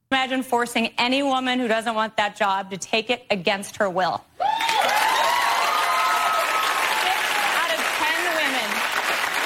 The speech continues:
six out of ten women who have an abortion already have kids at home.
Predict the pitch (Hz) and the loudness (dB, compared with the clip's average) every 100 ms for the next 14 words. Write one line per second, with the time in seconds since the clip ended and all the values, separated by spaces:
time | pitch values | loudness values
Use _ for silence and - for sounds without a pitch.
0 | - - - - - - 370 370 - 302 | -2 -4 -4 -2 -2 0 0 -2 -2 0
1 | 294 - 285 294 294 269 226 208 220 226 | -2 -2 -2 0 0 0 0 0 2 2
2 | 233 240 202 214 214 208 - 233 269 311 | 2 0 2 0 0 -4 2 4 4 4
3 | 302 302 285 277 208 294 247 220 214 220 | 2 2 2 0 2 0 2 2 2 2
4 | 185 156 | 0 -2